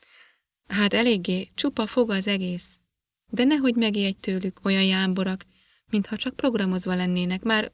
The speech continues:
úgy értem, hogy nem szabadna emberre támadniuk.” Csoda tudja miért, de még soha nem fordult elő, hogy bárkinek a haja szála is meggörbült volna, aki közéjük ment. Furcsa fickók, az már igaz?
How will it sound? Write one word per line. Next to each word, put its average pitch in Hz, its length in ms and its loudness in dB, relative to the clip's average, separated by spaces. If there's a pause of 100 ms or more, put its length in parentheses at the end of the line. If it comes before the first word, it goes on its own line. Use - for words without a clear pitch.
úgy 247 160 2
értem, 196 320 2
hogy 202 200 -2 (320)
nem 233 200 2
szabadna 190 520 -2
emberre 185 420 0
támadniuk.” 180 800 -4 (680)
Csoda 320 240 0
tudja 214 300 0
miért, 208 360 0
de 196 120 -4
még 208 160 -2
soha 208 280 -4
nem 170 180 -2
fordult 175 440 -4
elő, 175 260 -2 (380)
hogy 185 200 -6
bárkinek 233 580 0
a 185 60 -2
haja 185 260 0
szála 170 320 -2
is 175 180 -4
meggörbült 175 600 -2
volna, 175 300 -2
aki 175 180 -4
közéjük 175 460 -4
ment. 180 280 -2 (420)
Furcsa 285 420 2
fickók, 170 480 -6
az 180 140 -2
már 196 200 2
igaz? 185 360 -4